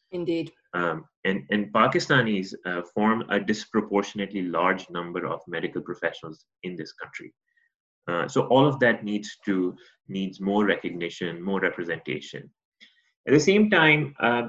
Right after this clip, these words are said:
Speaker 2: the media has been contending with some really strong headwinds emerging from the region. Uh, so, so let me disaggregate that a little bit. Uh, Afghanistan and Pakistan have been in the crosshairs of the U S counterterrorism war,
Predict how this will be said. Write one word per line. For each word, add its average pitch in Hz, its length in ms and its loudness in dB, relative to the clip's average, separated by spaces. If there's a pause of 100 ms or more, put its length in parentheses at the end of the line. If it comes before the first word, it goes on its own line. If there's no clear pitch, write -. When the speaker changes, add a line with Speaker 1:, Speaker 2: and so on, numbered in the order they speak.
Speaker 2:
the 123 60 0
media 156 380 6
has 139 220 4
been 123 220 -2
contending 107 640 -2
with 95 180 -10
some 101 140 -12
really 143 300 0
strong 95 600 -6 (140)
headwinds 85 640 -8 (200)
emerging 98 540 -2 (260)
from 104 300 -2
the 92 100 0
region. 80 340 -10 (800)
Uh, 85 160 -12 (100)
so, - 160 -2
so - 140 -2
let 151 180 2
me 165 160 0
disaggregate 92 720 0
that 82 200 -4 (220)
a 85 40 -14
little 82 260 -10
bit. - 260 -16 (160)
Uh, 87 200 -14 (100)
Afghanistan 143 720 2
and 120 180 -2
Pakistan 104 580 -2
have 90 160 -8
been 95 120 -6
in 92 100 -8
the 90 180 -10
crosshairs 92 540 -2
of 85 140 -10
the 85 80 -8
U 90 180 -4
S 92 180 -8
counterterrorism 87 680 -8
war, 78 260 -8